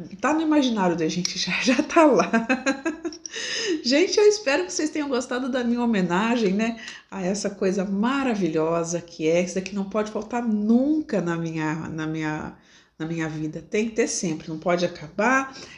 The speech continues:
já tem que comprar outro, tem que comprar outro, porque Ai, <laughs> vale muito a pena. E avisando, gente, que ela não tem borrifador, mas ela é, ela é especial pra gente usar,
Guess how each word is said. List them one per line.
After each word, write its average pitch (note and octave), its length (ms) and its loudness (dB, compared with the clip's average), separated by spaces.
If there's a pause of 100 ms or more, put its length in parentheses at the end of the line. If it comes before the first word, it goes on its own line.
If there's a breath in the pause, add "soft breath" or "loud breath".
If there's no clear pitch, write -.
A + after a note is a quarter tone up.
já G#3 120 -6
tem G3+ 160 -2
que F#3 100 -8
comprar E3+ 360 -8
outro, A#3+ 420 4
tem A3 140 -4
que G3+ 60 -8
comprar F#3 300 -4
outro, A3+ 360 0
porque A3+ 560 -2 (420 loud breath)
Ai, D#4 320 4 (760)
<laughs> F#4 800 0
vale C4 320 2
muito C#4 260 -2
a C#4+ 60 0
pena. E3 320 -2 (440 loud breath)
E G3 280 6
avisando, A3+ 640 2
gente, F#3 480 -2
que F3 680 2 (200)
ela B3+ 340 2
não C4 160 -2
tem C#4+ 220 -2
borrifador, D4 800 0 (140)
mas A3+ 260 0
ela A#3+ 320 2
é, A#3+ 280 2
ela G#3 220 2
é G#3+ 100 6
especial A3 1000 0 (460 loud breath)
pra G3+ 160 2
gente A3 340 0
usar, F#3+ 540 0